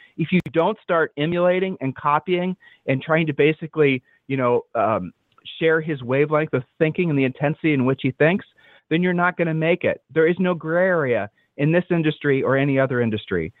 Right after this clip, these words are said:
You have to basically be the guy who's willing to burn his ships. That there's, there's so much to be said for that mentality.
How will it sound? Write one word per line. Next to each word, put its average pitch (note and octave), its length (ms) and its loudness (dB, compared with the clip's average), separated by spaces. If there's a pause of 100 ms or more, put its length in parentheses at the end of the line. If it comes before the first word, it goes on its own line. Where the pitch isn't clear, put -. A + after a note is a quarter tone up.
(120)
You D3+ 120 0
have F3+ 200 0
to A#3+ 100 -4
basically E3+ 480 -2
be C3 180 0
the E3+ 100 0
guy B2 260 0
who's B2+ 160 -4
willing B2 240 0
to A2+ 60 0
burn A#2+ 260 2
his A#2+ 100 0 (120)
ships. - 260 0 (300)
That D#3+ 260 0
there's, E3+ 200 0 (120)
there's D3+ 200 2 (180)
so F#3+ 80 0
much G#3+ 320 0
to E3 60 -16
be E3 180 -2
said D#3+ 220 0
for D3 100 -2
that B2+ 180 0
mentality. A#2+ 680 -2